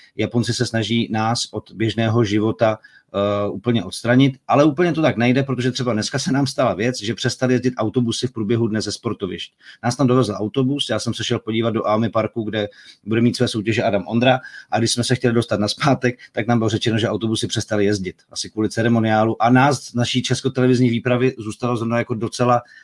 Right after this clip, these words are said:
dost takhle v-, někde jako vystrčenej. <laughs> A tak, eh, nám bylo řečeno, že máme jít pěšky, což jsme se trošku báli, protože najednou jsme si říkali, že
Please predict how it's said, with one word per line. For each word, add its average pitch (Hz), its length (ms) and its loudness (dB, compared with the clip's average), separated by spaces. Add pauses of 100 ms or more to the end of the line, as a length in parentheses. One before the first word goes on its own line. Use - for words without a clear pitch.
(400)
dost 135 360 2 (120)
takhle 127 300 2
v-, - 140 -14 (120)
někde 127 380 4 (140)
jako 127 360 -8 (200)
vystrčenej. 104 640 -10 (320)
<laughs> - 320 -20
A 117 280 -2 (300)
tak, 127 200 -4
eh, 135 140 0
nám 135 140 0
bylo 143 120 0
řečeno, 131 260 -2
že 131 60 0
máme 131 160 2
jít 131 80 -2
pěšky, 110 400 -8
což - 180 -14
jsme 131 100 -6
se 135 120 -6
trošku 151 260 -6
báli, 151 300 2
protože 120 300 -4
najednou 131 380 0
jsme 127 160 -6
si 135 140 -6
říkali, 131 340 -2
že 127 120 0